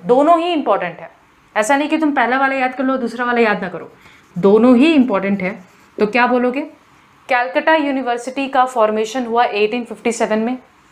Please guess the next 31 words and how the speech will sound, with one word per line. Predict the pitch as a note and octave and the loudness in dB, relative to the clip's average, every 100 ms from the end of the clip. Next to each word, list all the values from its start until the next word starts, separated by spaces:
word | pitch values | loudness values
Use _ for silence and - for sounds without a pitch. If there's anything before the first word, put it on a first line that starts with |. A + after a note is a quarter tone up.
| _ _ _ - | _ _ _ 0
पहले | B3 C4 C#4 D#4 | 0 2 -2 -4
chancellor | D#4 A3+ A3 A#3+ A3+ A#3 C4+ - _ _ _ _ _ - | -2 -2 -4 -4 -2 -2 -4 -14 _ _ _ _ _ 0
Lord | F#3+ G3+ A#3 A#3+ | 2 4 2 0
Canning, | C4 A#3+ C4+ D#4 - _ _ _ _ | 0 0 -2 -6 -14 _ _ _ _
पहले | B3+ A#3+ C4+ D4+ | 0 2 0 -2
vice | G3+ B3 E4 - - | 0 -2 -2 -4 0
chancellor | A3 G#3+ G#3+ G3 B3+ - _ _ | 0 0 -2 -2 -4 -8 _ _
Sir | - B3 A3 | 2 2 2
James | F3+ A#3+ C4+ D4 - | 2 2 2 -2 -2
William | G#3+ G#3 A3 A#3+ | -2 0 0 0
Colville। | B3+ F#3+ F3 F3 G3 - - | -2 -2 -2 -2 -2 -4 -6
Very | F#3 G#3+ A#3+ | -2 0 2
important | A3+ A3 B3+ | 0 0 -4
ये | G#3+ | -4
तो | G#3+ C#4+ C4+ - | -2 -4 -6 -6
खास | A3+ F#3+ - | -4 -4 -6
करके, | F3 - - _ _ _ _ _ _ _ | -16 -16 -20 _ _ _ _ _ _ _
ठीक | - A#3 | -14 -12
है। | A3+ _ _ _ - - - _ | -16 _ _ _ -20 -20 -20 _
देखो, | F4 F4+ | 0 2
अगर | C#4+ D#4+ | 4 2
तुम | D#4+ D4 | 0 -2
लोगों | D4+ D4+ | 0 0
को | D#4+ | -2
पता | D#4+ - A#3 | -4 0 0
नहीं | A#3 G#3+ | -2 -4
है | A#3 | -2
तो | B3 | 0
मैं | A#3 | 0
बता | G#3 F#3+ F3+ | 0 -2 -2
दूं | E3+ | -4